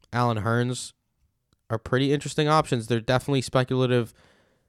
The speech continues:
reaching for the ceiling. I don't have other option options, but I prefer Allen Hurns. I'd likely, uh, rank him as a high-end flex play, and Isaiah Ford is more of a boom-bust flex play.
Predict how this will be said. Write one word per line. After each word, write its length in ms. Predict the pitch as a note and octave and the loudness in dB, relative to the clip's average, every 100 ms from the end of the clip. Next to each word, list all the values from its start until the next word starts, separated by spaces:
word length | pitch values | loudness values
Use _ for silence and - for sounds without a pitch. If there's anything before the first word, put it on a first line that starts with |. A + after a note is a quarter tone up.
| _ _ _ _ _ _ - | _ _ _ _ _ _ -10
reaching 380 | A2 C3 C#3+ C#3+ | -2 0 2 0
for 120 | B2 | 2
the 100 | B2+ | 0
ceiling. 500 | A#2+ - B2+ B2 A#2+ | 0 2 4 4 2
I 240 | G#2+ A2+ A2+ | 0 0 0
don't 260 | G#2+ A#2 A2+ | 0 -2 0
have 200 | A2+ G#2+ | -2 0
other 240 | A2+ G#2+ | 0 2
option 340 | A2 A#2+ - C#3+ | 2 2 2 2
options, 500 | D3 D3 E3+ E3+ - _ _ _ _ | 2 2 -2 -2 -8 _ _ _ _
but 200 | - A#2 | 2 2
I 80 | A2 | 2
prefer 320 | A#2 A2+ C#3+ | -2 2 4
Allen 240 | C3 B2+ A#2 | 4 4 2
Hurns. 340 | A#2 A#2+ A2 | 0 0 -2
I'd 220 | A2 A2 - | -6 -8 -8
likely, 540 | A2 A#2 - A#2+ A2 - _ - | -6 -4 -2 -2 -2 -6 _ -6
uh, 260 | G#2+ G#2 G2+ | -4 -2 -2
rank 220 | A2 A2 | -2 -2
him 120 | A2 | -4
as 120 | G2+ | -2
a 140 | G#2 F#2+ | -4 -4
high-end 400 | A2+ A2 G#2+ G#2 | -2 -2 -2 -6
flex 320 | - G#2+ - | -4 -4 -4
play, 340 | - G#2+ G2+ - _ _ _ _ | -4 -2 -2 -6 _ _ _ _
and 120 | A#2 A2+ | -6 -4
Isaiah 320 | G#2 A2+ G#2+ | -2 -2 -2
Ford 320 | - A2 G#2+ | -2 -2 -2
is 100 | G2+ | -4
more 120 | G#2+ | -6
of 80 | G2+ | -4
a 60 | G2+ | -4
boom-bust 520 | G#2+ G#2 G2 G2+ - | -4 -6 -6 -8 -10
flex 300 | G2 G2 - | -12 -12 -12
play. 180 | - | -14